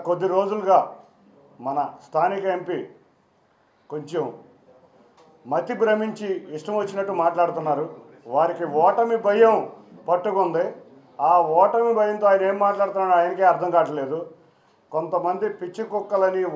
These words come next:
ఊర కుక్కలని ఇట్లా ఇష్టం వచ్చినట్టు మాట్లాడుతున్నారు. నిజంగా గుర్తుంచుకో నాని, కుక్కలకి విశ్వాసమైనా ఉంటుంది, నీకు ఆ మాత్రం విశ్వాసం కూడా లేదు. నిన్ను ఇంత వాడిని చేసిన చంద్రబాబు నాయుడు గారి మీద విశ్వాసం లేకుండా ఉన్నావు. వాటికి ఉన్న విశ్వాసత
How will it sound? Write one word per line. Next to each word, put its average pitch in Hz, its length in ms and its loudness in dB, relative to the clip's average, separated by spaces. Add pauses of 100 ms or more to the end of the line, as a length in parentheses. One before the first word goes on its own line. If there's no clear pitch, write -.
ఊర 196 140 4 (100)
కుక్కలని 180 540 -2
ఇట్లా 175 180 -2 (120)
ఇష్టం 190 240 -8
వచ్చినట్టు 180 420 -6
మాట్లాడుతున్నారు. 151 680 -2 (680)
నిజంగా 196 360 2 (120)
గుర్తుంచుకో 185 520 0
నాని, 180 260 2 (300)
కుక్కలకి 220 560 -2
విశ్వాసమైనా 214 640 4 (120)
ఉంటుంది, 139 280 -6 (460)
నీకు 175 260 -4
ఆ - 20 8 (140)
మాత్రం 190 260 0 (120)
విశ్వాసం 214 520 2
కూడా 196 160 4 (100)
లేదు. 185 200 -2 (120)
నిన్ను 180 220 -8
ఇంత 175 200 -6
వాడిని 190 280 2
చేసిన 180 300 -8
చంద్రబాబు 190 460 -2
నాయుడు 185 220 -6
గారి 180 160 -4
మీద 170 80 -6 (420)
విశ్వాసం 208 460 2 (100)
లేకుండా 185 300 2 (100)
ఉన్నావు. 165 260 0 (800)
వాటికి 208 420 4
ఉన్న 214 120 -2 (120)
విశ్వాసత 214 640 0